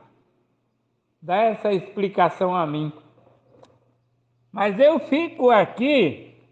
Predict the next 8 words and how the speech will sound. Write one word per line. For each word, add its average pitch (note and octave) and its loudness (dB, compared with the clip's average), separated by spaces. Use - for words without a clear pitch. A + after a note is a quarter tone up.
<clears throat> - -16
me G#3+ -4
perguntando A3+ 2
o A3 -8
porquê C4+ 0
esconder A3 0
a F#3+ 2
transparência A3 0